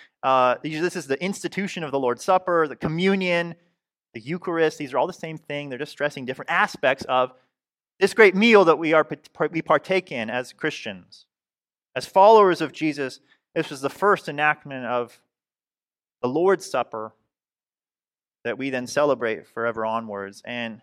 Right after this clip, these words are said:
all right, what does it mean? What does it mean? All right, first, we have the bread.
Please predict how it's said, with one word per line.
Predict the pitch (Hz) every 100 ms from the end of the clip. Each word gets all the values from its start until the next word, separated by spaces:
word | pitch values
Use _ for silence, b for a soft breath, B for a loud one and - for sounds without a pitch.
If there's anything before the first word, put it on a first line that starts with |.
| _ _ _ _ _ _ _ _ _ _ _ _
all | 123
right, | 110
what | 143
does | 165
it | 156
mean? | 113 87 _ _ _ _ _ _ _ _ -
What | 127
does |
it | 104
mean? | 95 _ _ _ _ _ _ _ _ _ _ _ _ -
All | 151
right, | 131
first, | 240 -
we | 196
have | 180
the | 156
bread. | 190 113